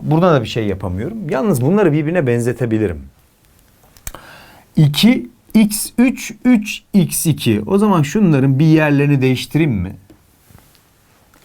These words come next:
Aynısı olsun bunlar birbirlerinin. Artı iki üzeri logaritma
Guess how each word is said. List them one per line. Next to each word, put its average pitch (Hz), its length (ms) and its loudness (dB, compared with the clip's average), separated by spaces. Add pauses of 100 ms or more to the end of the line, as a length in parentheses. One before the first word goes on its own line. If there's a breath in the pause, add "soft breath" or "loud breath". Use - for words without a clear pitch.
Aynısı 147 520 2
olsun 107 420 0
bunlar 98 360 -4
birbirlerinin. 92 540 -4 (160)
Artı 147 600 -2 (640 loud breath)
iki 226 540 0
üzeri 113 640 2
logaritma 135 960 -2